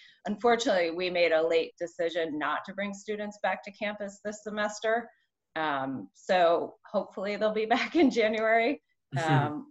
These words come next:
Speaker 1: we, we put, um, we put some modular classrooms on our field. The idea was, you know, we're trying to limit the class sizes.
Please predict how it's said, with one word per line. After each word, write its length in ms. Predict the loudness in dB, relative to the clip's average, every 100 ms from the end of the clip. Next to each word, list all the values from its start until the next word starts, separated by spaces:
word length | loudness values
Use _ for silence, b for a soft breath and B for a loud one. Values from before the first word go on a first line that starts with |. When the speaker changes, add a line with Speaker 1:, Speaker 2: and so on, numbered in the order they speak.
| -10
Speaker 1:
we, 200 | -8 -8 -14 _
we 260 | -6 -6 -2
put, 280 | 2 4 4
um, 440 | 2 2 0 -6 -16 -20 -10
we 120 | -6
put 200 | 0 2
some 140 | 2 4
modular 420 | 4 4 0 -2
classrooms 640 | -2 -4 -2 -4 -6 -4
on 160 | -4 -4
our 160 | -4 -8
field. 340 | -6 -2 -2 0
The 120 | 0
idea 340 | 0 0 0 2
was, 400 | 0 -2 -4 -12
you 120 | -4
know, 120 | 0 0
we're 120 | 0
trying 280 | 0 0 0
to 120 | -4
limit 360 | -4 -2 -2 -6
the 80 | -10
class 340 | -8 -8 -6
sizes. 560 | 0 0 0 -2 -4